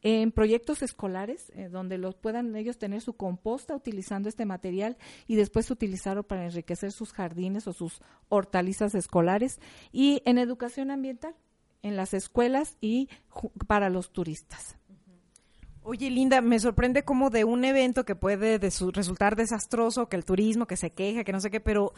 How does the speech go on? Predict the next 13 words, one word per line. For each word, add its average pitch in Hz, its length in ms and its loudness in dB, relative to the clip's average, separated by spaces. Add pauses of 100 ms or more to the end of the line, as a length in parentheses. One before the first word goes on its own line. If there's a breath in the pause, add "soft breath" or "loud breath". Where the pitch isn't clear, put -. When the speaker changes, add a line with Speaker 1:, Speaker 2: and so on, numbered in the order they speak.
(280 loud breath)
Speaker 2:
eh, 226 160 6
esto 262 220 2
que 294 120 0
nos 240 100 0
describes 208 440 0
del 208 180 0
uso 247 180 0
que 233 80 -2
les 185 180 -2
están 202 320 -4
dando 208 360 0 (320 loud breath)
es 214 240 2
como 214 480 2